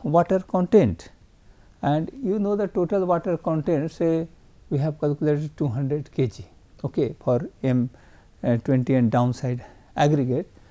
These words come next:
So based on that, uh, uh, we have to,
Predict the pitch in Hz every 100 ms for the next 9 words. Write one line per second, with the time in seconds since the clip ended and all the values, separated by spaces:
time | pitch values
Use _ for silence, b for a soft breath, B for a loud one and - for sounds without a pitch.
0 | b - 156 139 202 220 208 180 135 107
1 | 127 - - - - - 139 131 127 127
2 | 127 202 - 160 - 147 139 135 - 165
3 | 165 160 156 175 175 - 220 294